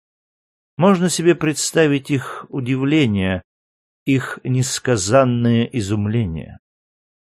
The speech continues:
Но самая поразительная особенность этого случая заключается в воспоминаниях мистера Степлтона. По его словам, он ни минуты не терял сознания вполне.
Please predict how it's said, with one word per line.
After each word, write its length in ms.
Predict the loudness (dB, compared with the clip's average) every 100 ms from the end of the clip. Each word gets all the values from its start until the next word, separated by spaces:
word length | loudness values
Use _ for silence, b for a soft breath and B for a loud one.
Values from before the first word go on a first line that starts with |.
| _ 0
Но 300 | 2 2 0
самая 520 | 0 4 4 4 4
поразительная 680 | 4 2 2 0 0 0 0
особенность 680 | -2 -2 0 0 -2 -4 -6
этого 320 | -4 -4 -4
случая 640 | -4 -4 -6 -4 -4 -4 -8 _ _ _
заключается 1000 | -6 -4 -2 -2 0 2 2 0 -2 -2
в 140 | -2 -2
воспоминаниях 920 | -4 -4 -4 -2 0 0 0 -2 -2
мистера 580 | -2 -2 -4 -4 -2 -2
Степлтона. 960 | -6 -4 -4 -2 -8 -6 -6 -6 -14 _ _ _ _ _ _ -2
По 80 |
его 200 | 2 4
словам, 580 | 4 4 4 4 2 0 -8 _ _ _ _ _
он 340 | 2 4 2 2
ни 80 |
минуты 440 | 4 4 2 2 0
не 80 | 2
терял 260 | 4 4
сознания 600 | 2 -2 0 0 2 0
вполне. 640 | -2 0 0 0 -2 -6